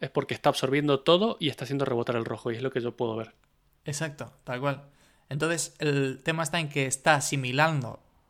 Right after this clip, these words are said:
Speaker 2: está absorbiendo todas las, eh, bandas de energía visibles, excepto el rojo. Entonces, eh, como tú has dicho, los más oscuros es porque están absorbiendo más colores y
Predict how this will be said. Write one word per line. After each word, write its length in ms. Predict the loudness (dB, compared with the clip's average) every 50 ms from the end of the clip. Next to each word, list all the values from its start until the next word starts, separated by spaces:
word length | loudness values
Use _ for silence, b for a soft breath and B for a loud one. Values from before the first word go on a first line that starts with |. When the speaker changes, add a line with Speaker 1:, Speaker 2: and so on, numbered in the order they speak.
| _ _ _ _ _ _ _ _ -10
Speaker 2:
está 320 | -10 -2 4 6 6 8 6
absorbiendo 720 | 6 4 -2 -4 -2 0 0 0 2 0 0 -2 -4 -10 -10
todas 420 | 0 4 4 6 6 6 6 4
las, 360 | 4 0 0 -2 -2 -10 -14 -10 -6
eh, 220 | -4 -4 -4 -4 0
bandas 340 | 0 0 2 2 0 0 0
de 60 | -2
energía 440 | -4 -4 -4 -6 -4 0 2 2 2
visibles, 540 | 2 0 -4 -2 0 0 0 0 -2 -4 -4 -2
excepto 500 | -2 -2 -2 -2 -4 -4 -4 -2 0 0
el 80 | 0 2
rojo. 480 | 2 0 -2 -2 -2 -6 -6 -6 -6 -14 -12
Entonces, 320 | -6 -4 -2 -2 -4 -6 b b b b b b b b b b _
eh, 320 | -8 -6 -6 -6 -8 -12 -18 _ _ _ _ _ _ _ -20 _ _ _ _
como 240 | -4 -2 0 0 2
tú 100 | 6 6
has 100 | 6 6
dicho, 400 | 6 0 -2 0 -4 -4 -4 b b b b b b b -8
los 280 | -4 0 0 0 0 2
más 220 | 2 2 2 2
oscuros 640 | -2 -4 -2 0 0 0 2 0 -2 -2 -6 -10 -8
es 120 | -8 -8 -6
porque 220 | -6 -6 -4 -4
están 440 | -6 0 0 0 0 0 -4 -10 -4
absorbiendo 840 | 0 0 0 0 -2 -8 -4 -4 -4 -2 0 -2 0 0 -2 -4 -2
más 240 | 0 0 0 0 0
colores 640 | 0 0 2 2 2 0 0 -2 -4 -6 -14 -20 _ _ _ _ _ _ _ _ _ _ -8
y 400 | -4 -2 -2 -2 -4 -6 -16